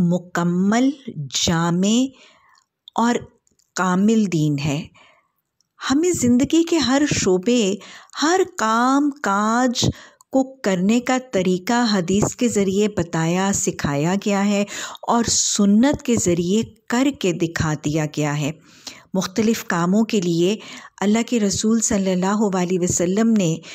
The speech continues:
मुख्तलिफ़ मौक़ों पर मुख्तलिफ़ दुआएं पढ़ के दिखाईं और इसका मकसद सिर्फ़ ये है कि अगर हम मुख्तलिफ़ कामों पर ये दुआएं पढ़ते रहेंगे तो हमारी ज़बान पर ज़िक्र इलाही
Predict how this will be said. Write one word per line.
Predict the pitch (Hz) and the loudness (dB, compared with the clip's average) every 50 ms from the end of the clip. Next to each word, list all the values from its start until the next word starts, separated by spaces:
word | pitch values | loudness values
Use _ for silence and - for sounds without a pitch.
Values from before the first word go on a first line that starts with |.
| - - - - | -20 -12 -4 -4
मुख्तलिफ़ | 233 - - - 311 285 277 277 269 - | -4 -4 -2 -2 -2 0 0 0 0 0
मौक़ों | 190 180 175 170 - 226 226 220 214 | -2 -2 -2 -2 -2 -2 -2 0 0
पर | - 170 160 156 - - - - - - _ _ _ _ _ _ _ _ - | -2 -2 -2 -2 -4 -8 -16 -20 -20 -20 _ _ _ _ _ _ _ _ -8
मुख्तलिफ़ | 262 - - - 294 277 302 302 - 196 156 156 | -8 -6 -4 -2 0 0 0 0 -2 -8 -6 -2
दुआएं | - 175 170 170 175 170 180 214 240 240 - | 0 0 2 2 2 2 2 0 0 0 -2
पढ़ | 180 165 165 | -2 -2 -2
के | 165 - 180 | -2 -2 -2
दिखाईं | 165 165 151 - - 175 160 156 156 170 - - - - - - - _ - | -2 -2 -2 -2 -2 -2 0 0 -2 -4 -6 -12 -20 -20 -20 -20 -20 _ -4
और | 202 220 226 | -2 -2 0
इसका | 226 - - - 240 | 0 -2 -2 0 0
मकसद | 226 208 185 185 185 - - - 247 247 240 247 - - - - _ | 2 0 0 -2 -4 -4 -2 0 0 0 0 -2 -6 -16 -20 -20 _
सिर्फ़ | - - - 277 277 311 311 - - | -10 -4 -2 0 0 0 0 0 0
ये | 202 175 165 170 | 2 2 2 2
है | 165 170 165 180 196 - - - - _ _ _ _ | 0 0 -2 -4 -4 -8 -16 -20 -20 _ _ _ _
कि | - 240 - - | -8 -6 -4 -6
अगर | 240 233 285 269 254 | -4 -2 0 0 2
हम | 240 262 233 214 | 2 2 2 2
मुख्तलिफ़ | 202 208 - - - 277 269 294 294 - | 2 0 -2 -2 -2 0 0 0 0 -2
कामों | - 208 202 202 202 214 214 | -4 -2 -2 0 0 -2 -2
पर | 214 226 220 202 190 - - - - _ _ 190 | 0 -2 -2 -2 -2 -6 -14 -20 -20 _ _ -2
ये | 196 220 | -2 0
दुआएं | 180 185 185 180 175 190 220 214 - | 0 2 2 2 2 2 0 -2 -2
पढ़ते | - 175 170 170 - - 226 233 | -4 -4 -4 -2 -2 -2 0 0
रहेंगे | 233 190 180 175 165 165 170 175 196 196 - - - - _ _ | 0 0 0 0 -2 0 0 -2 -2 -2 -6 -14 -20 -20 _ _
तो | - 240 | -4 -2
हमारी | 208 240 220 220 220 233 254 254 233 | 0 0 2 2 2 2 2 2 2
ज़बान | - 190 170 151 170 175 190 208 214 | 0 0 0 0 0 0 0 0 0
पर | 208 233 226 220 | 0 0 0 0
ज़िक्र | 185 151 - - 196 196 - - 247 240 247 233 - - | -2 -4 -4 -4 -4 -4 -4 -2 0 0 0 0 0 -2
इलाही | 185 165 165 160 165 170 - - 214 202 180 160 160 | -2 -2 0 -2 -2 -2 -2 -2 0 0 0 -2 -4